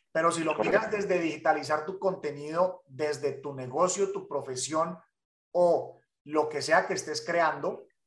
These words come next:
Speaker 1: pues vas a vivir esos procesos, o sea, vas a digitalizar el contenido, pero vas a terminar democratizando algo. Y no quiere decir que cuando se democratiza no hay dinero, o sea, <laughs> la gente paga Spotify, o sea, creo que es una de las
Speaker 2: Sí.
Speaker 1: empresas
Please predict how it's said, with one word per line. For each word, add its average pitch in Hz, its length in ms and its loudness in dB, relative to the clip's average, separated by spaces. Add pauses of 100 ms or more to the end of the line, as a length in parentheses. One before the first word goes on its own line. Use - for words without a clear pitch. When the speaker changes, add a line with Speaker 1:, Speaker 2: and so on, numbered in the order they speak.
Speaker 1:
pues 151 280 0
vas 147 200 6
a 170 100 6
vivir 143 260 -2
esos 147 220 -6
procesos, 147 500 -4
o 131 60 -6
sea, 139 380 2 (320)
vas 151 340 4
a 180 260 4
digitalizar 151 640 2
el 175 80 -8
contenido, 180 560 -2
pero 156 200 2
vas 135 120 4
a 151 100 -4
terminar 139 480 -4
democratizando 143 1120 0
algo. 175 260 4
Y 156 140 -10
no 202 180 2
quiere 269 220 4
decir 190 380 6
que 233 160 -10
cuando 202 280 2
se 170 160 -2
democratiza 151 840 0 (120)
no 180 80 4
hay 185 140 4
dinero, 185 360 0
o 139 40 -4
sea, 135 200 2 (220)
<laughs> 226 140 0
la 175 160 6
gente 151 220 0
paga 160 280 6
Spotify, 139 580 2
o - 40 0
sea, 147 160 2
creo - 160 -8
que 165 80 -10
es 165 40 -6
una 180 140 2
de 175 60 6
las 160 140 6
Speaker 2:
Sí. 131 100 6
Speaker 1:
empresas - 440 4